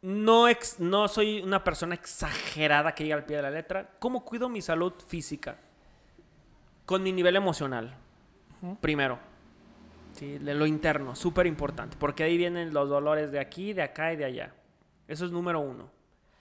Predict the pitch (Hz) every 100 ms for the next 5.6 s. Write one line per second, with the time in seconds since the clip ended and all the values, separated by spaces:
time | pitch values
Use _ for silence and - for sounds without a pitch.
0 | _ - _ _ _ 156 170 180 196 214
1 | 202 202 240 262 - 185 180 190 170 175
2 | 170 170 147 165 156 180 151 131 151 147
3 | 170 180 180 196 156 151 151 156 156 156
4 | 147 - 143 156 175 185 131 - 135 139
5 | 147 170 170 185 156 175